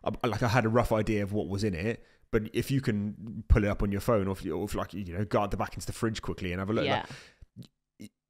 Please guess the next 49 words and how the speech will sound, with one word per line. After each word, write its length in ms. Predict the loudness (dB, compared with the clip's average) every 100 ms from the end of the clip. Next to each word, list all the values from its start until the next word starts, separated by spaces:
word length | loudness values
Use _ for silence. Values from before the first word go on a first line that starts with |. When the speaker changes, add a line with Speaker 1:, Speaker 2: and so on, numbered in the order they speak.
| _ _ 0
Speaker 1:
I 180 | 4 6
don't 200 | 4 0
mind 240 | -2 2
that. 200 | 4 4
I've 140 | 4 4
never 180 | 4 4
minded, 420 | 4 2 0 -2
like, 200 | -2 0
anyone 240 | 2 2
who 80 | 2
I've 140 | 0 0
ever 100 | -2
taught. 320 | 0 0 4
If 40 |
I 100 | 4
go 140 | 6 4
to 120 | 4
a 40 |
bar 280 | 6 6 6
and 80 | 4
somebody 220 | 0 -2
did 160 | -4 -4
that, 280 | -4 -4 0
but 160 | 0 2
it, 80 | -2 -2
it's 180 | -2
about 220 | 2 2 2
the 60 |
confidence 440 | 2 2 0 -2 -2
of 40 |
the 60 | 0
bartender 580 | 0 0 -2 -2 -4 -4
Speaker 2:
Mm. 300 | -4 -6 -10 _ -2
Speaker 1:
who, 180 | -2 0
that 220 | -4 -4
you've 180 | -4 -2
got 160 | -4 -4
the 60 |
drink 200 | -4 -4
from. 280 | -6 -6 -8 -12 _ _
Speaker 2:
Fair. 240 | -8 -8 -10 _ _ _ _ _ _ -20 -18 0
Um, 300 | 4 4 2 -2 -10 _ -20 _ _ _
so 120 | 0
the 60 | 4
question 300 | 6 6 4
is 120 | 2
an 120 | 2
underrated 680 | 4 4 4 4 2 0 -4
cocktail, 600 | -4 -2 -2 0 0